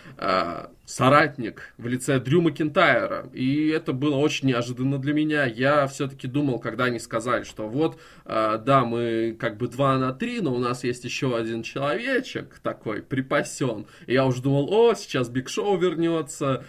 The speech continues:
отлично, в-, опять, э, Бар Шоу, замечательно». А, ну или вообще кто-то будет попроще этим самым союзником.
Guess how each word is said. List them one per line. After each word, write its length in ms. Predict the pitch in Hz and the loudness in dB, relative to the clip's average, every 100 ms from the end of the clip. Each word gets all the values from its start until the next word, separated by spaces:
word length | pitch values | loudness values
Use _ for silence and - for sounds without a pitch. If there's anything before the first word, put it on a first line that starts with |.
| - | -6
отлично, 760 | 113 - 160 220 185 - 147 135 | -6 -4 -4 -4 -2 -2 0 0
в-, 300 | 127 117 110 | 0 -2 -8
опять, 520 | 113 - 120 117 - | -6 2 2 2 -2
э, 120 | 113 | -6
Бар 300 | 107 107 127 | -4 -2 -2
Шоу, 540 | 135 - 208 208 185 170 | -2 -2 0 0 -2 -4
замечательно». 1040 | 113 113 117 196 190 185 165 147 143 135 - - - | -8 -8 -4 0 0 0 -4 -4 -2 -4 -6 -20 -20
А, 420 | - 110 110 113 117 | -6 -2 -2 -4 -2
ну 180 | 135 175 | 2 6
или 220 | 143 120 | 6 4
вообще 360 | 117 113 - | 0 -2 -2
кто-то 340 | 185 - 143 123 | -2 -2 -2 0
будет 260 | 131 127 | 2 2
попроще 720 | 135 127 - 131 117 - 117 113 | 2 -4 0 0 0 0 -2 -2
этим 260 | - 104 | -2 -6
самым 400 | - 120 107 101 | -2 0 0 -2
союзником. 800 | - 120 117 110 113 104 113 117 | 0 0 0 -2 -4 -6 -6 -6